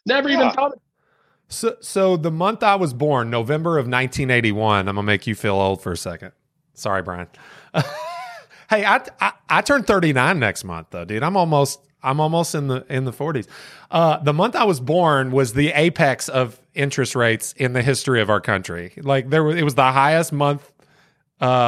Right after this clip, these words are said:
Speaker 3: on record for interest rates, November of nineteen eighty-one. Fun fact. Uh, but in two thousand, two thousand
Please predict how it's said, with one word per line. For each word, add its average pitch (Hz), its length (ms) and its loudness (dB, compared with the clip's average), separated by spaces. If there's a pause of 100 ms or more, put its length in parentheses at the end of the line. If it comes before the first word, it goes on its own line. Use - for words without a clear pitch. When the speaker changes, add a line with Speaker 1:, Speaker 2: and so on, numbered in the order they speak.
Speaker 3:
on 131 180 2
record 117 400 0
for 107 180 -2
interest 101 320 -6
rates, 92 220 -2
November 123 460 2
of 117 100 0
nineteen 113 340 0
eighty-one. 101 380 -2
Fun 98 220 -12
fact. 110 400 -4 (640)
Uh, 139 260 2 (160)
but 175 160 0
in 185 100 0
two 277 220 -2
thousand, 208 800 0 (640)
two 254 180 2
thousand 117 760 0